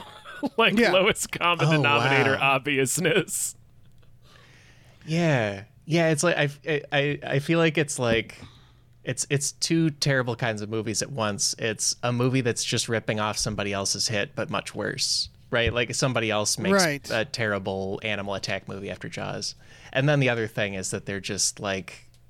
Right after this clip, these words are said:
Speaker 3: saying nothing about a really painful, really real thing <laughs> that, that
Speaker 1: Yeah.
Speaker 3: no one
Speaker 2: Yes.
Speaker 3: wants to sit through on a screen for no purpose. You know, you, you
Speaker 2: And
Speaker 3: wanna,
Speaker 2: then I
Speaker 3: like,
Speaker 1: Exactly,
Speaker 3: gain
Speaker 1: yeah.
Speaker 3: something or, or experience something.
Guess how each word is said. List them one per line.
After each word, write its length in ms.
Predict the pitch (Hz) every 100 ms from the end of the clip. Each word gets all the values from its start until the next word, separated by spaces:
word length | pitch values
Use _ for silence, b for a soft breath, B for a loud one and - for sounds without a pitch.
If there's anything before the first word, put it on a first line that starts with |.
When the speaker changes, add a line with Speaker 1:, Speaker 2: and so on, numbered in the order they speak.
| - - - -
Speaker 3:
saying 540 | 147 - 123 113 107 104
nothing 400 | 101 - 107 98
about 240 | 98 98
a 40 | 98
really 300 | 101 98 98
painful, 480 | 110 104 101 107
really 220 | 113 113 110
real 260 | 113 113
thing 420 | - 160 143 160 143 -
<laughs> 140 | -
that, 360 | 139 135 - -
that 100 | 151
Speaker 1:
Yeah. 160 | - -
Speaker 3:
no 160 | 143 143
one 120 | 147
Speaker 2:
Yes. 60 | 139
Speaker 3:
wants 300 | 135 131 -
to 320 | - 123 110 - _ -
sit 360 | - - 120 -
through 240 | 117 110
on 140 | 104
a 60 | 101
screen 280 | - 107 104
for 100 | 104
no 200 | 104 110
purpose. 640 | 107 - - - - -
You 80 | 113
know, 160 | 104 113
you, 180 | 117 113
you 120 | 113
Speaker 2:
And 80 | 226
Speaker 3:
wanna, 140 | -
Speaker 2:
then 60 | 110
I 40 |
Speaker 3:
like, 80 | 294 117 -
Speaker 1:
Exactly, 160 | -
Speaker 3:
gain 220 | 113 117 110
Speaker 1:
yeah. 60 |
Speaker 3:
something 680 | 104 101 98 - 98 95 92
or, 220 | 90 92
or 200 | 98 95
experience 560 | 95 - 104 95 101 -
something. 320 | - - -